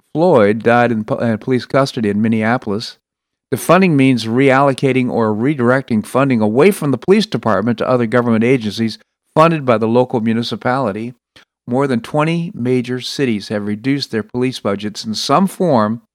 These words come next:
through the scale and circumstances vary.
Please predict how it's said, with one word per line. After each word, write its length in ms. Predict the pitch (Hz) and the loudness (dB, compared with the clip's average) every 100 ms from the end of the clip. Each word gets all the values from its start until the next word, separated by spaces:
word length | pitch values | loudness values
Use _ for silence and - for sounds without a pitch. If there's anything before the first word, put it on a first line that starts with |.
| _ _ _ _ _ - | _ _ _ _ _ -6
through 80 | 139 | -4
the 100 | 117 | -4
scale 500 | - 147 139 139 139 | -4 2 4 2 0
and 180 | 110 101 | -4 -6
circumstances 800 | 147 143 123 110 117 110 107 98 | -4 -4 -6 -6 -4 -4 -6 -10
vary. 640 | 98 120 131 101 113 113 | -2 2 2 0 -6 -12